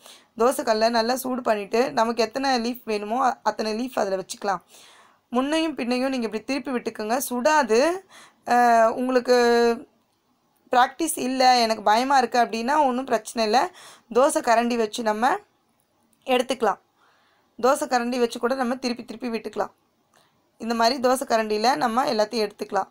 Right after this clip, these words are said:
இப்ப நான், எனக்கு ஒண்ணும் பிரச்சனை இல்ல, நான் கையில வச்சு ஹேண்டில் பண்றேன். இந்த மாதிரி வளவளன்னு ஆயிடும் அந்த இலை, ஒரு மாதிரி ஸ்டிஃபா இல்லாம ஒரு மாதிரி வந்து வளவளன்னு ஆயிடும். அந்த பதம் கரெக்டான பதம். நீங்க வச்சு தீச்சிடக்கூடாது. லைட்டா வளவளன்னு ஆயிடுச்சு அப்படின்னோடனே நம்ம அதை எடுத்து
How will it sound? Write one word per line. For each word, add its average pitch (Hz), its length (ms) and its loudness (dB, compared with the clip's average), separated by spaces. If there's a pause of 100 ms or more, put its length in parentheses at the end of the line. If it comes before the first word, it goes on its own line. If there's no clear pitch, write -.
இப்ப 226 200 -4
நான், 240 320 2
எனக்கு 240 260 -2
ஒண்ணும் 254 180 -2
பிரச்சனை 240 320 -2
இல்ல, 233 140 -2
நான் 262 200 -2
கையில 220 260 0
வச்சு 226 200 -6
ஹேண்டில் 214 280 -2
பண்றேன். 202 420 -4 (480)
இந்த 240 140 -6
மாதிரி 277 220 4
வளவளன்னு 277 560 4
ஆயிடும் 214 280 2
அந்த 196 140 -6
இலை, 202 220 -2 (220)
ஒரு 196 140 0
மாதிரி 208 440 0 (480)
ஸ்டிஃபா 269 440 0
இல்லாம 233 360 2
ஒரு 240 160 0
மாதிரி 220 340 2
வந்து 220 220 -4
வளவளன்னு 220 500 0
ஆயிடும். 214 320 -2 (420)
அந்த 220 240 0
பதம் 233 300 0
கரெக்டான 226 420 0
பதம். 226 220 0
நீங்க 233 160 -2
வச்சு 226 240 -4
தீச்சிடக்கூடாது. 220 720 -6 (460)
லைட்டா 240 280 4
வளவளன்னு 240 460 2
ஆயிடுச்சு 233 400 0
அப்படின்னோடனே 214 580 -2
நம்ம 240 220 0
அதை 208 180 0
எடுத்து 240 340 -2